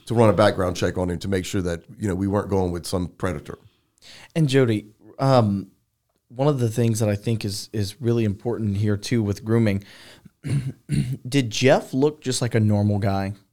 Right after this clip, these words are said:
Speaker 2: Like, just a normal good guy? Like, just from, from appearance wise, did he just look like the everyday Joe? Was there anything that, that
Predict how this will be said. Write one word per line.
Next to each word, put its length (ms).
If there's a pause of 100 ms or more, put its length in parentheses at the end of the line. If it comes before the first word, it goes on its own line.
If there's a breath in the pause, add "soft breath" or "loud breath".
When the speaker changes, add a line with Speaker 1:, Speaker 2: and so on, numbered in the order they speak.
(140)
Speaker 2:
Like, 100
just 200
a 60
normal 420
good 260
guy? 320
Like, 120
just 260
from, 280
from 160
appearance 460
wise, 300
did 100
he 80
just 220
look 120
like 200
the 120
everyday 360
Joe? 360 (260 soft breath)
Was 140
there 140
anything 580 (460 loud breath)
that, 340
that 320